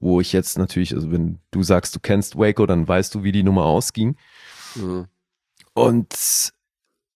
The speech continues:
Speaker 1: trotzdem muss ich das jetzt nicht vorwegnehmen, weil es ist halt eigentlich so eine, erstmal so eine Pattsituation,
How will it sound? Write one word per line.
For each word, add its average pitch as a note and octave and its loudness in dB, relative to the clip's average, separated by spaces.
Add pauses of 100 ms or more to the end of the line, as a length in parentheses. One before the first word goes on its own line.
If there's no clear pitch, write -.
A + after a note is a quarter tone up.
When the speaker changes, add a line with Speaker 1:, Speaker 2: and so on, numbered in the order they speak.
(360)
Speaker 1:
trotzdem - 4
muss G#2+ 4
ich G2 -4
das F2+ 0
jetzt F#2+ 0
nicht G2 -2
vorwegnehmen, C#2 0
weil A#1 -4
es - -6
ist - -6
halt F#2+ 4
eigentlich G2 2
so G2 -2
eine, F2+ 2
erstmal F#2 0
so F2+ 2
eine D#2+ 0
Pattsituation, A2+ 0